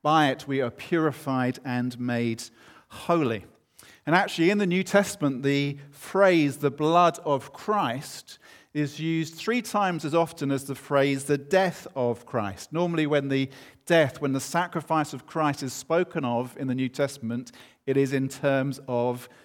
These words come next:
the blood of Christ. And so we need to see why this imagery of the blood is so important, and we secondly need to see what the blood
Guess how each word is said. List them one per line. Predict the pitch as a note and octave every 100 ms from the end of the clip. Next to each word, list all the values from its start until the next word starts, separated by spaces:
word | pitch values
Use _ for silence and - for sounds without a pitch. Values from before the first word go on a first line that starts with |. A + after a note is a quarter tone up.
| _ -
the | C#3
blood | C3+ D#3+ F#3 G3 C3 - - - - _ _ _ _ -
of | A#2 -
Christ. | - G#2+ F2 - - - - _ _ _ - - -
And | D3
so | - F3
we | F3+
need | G3+ B3+
to | B3
see | - A3+ G#3 F#3
why | E3+ E3 G3 G#3+ A3 G3
this | F3+ D#3+ -
imagery | E3+ E3 D3+ D3
of | C3+
the |
blood | B2 C#3+ C#3 C3 -
is | C3 -
so | C#3+ C3+
important, | C3 B2+ D#3 D3+ D3 A#2+ B2
and | B2+ C3
we | C3+ B2+
secondly | C#3 F#3 F3 C3+
need | B2+ B2+
to | A#2+
see | - C3 B2 - - - _ _ -
what | C3 C3+
the | C3
blood | B2 A#2+ A#2+ A#2